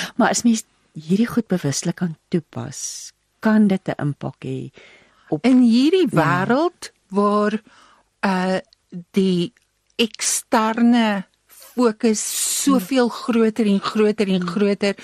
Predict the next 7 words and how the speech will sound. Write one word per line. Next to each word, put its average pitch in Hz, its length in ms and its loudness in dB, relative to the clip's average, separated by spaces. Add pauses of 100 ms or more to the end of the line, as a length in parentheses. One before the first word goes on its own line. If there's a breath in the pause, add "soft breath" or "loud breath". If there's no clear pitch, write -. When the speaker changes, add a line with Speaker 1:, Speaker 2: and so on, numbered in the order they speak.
(220 loud breath)
Speaker 2:
sosiale 226 580 0
media 208 340 2
word 202 260 0
net 226 240 0
meer 208 680 2
en 180 260 0
meer, 170 440 -2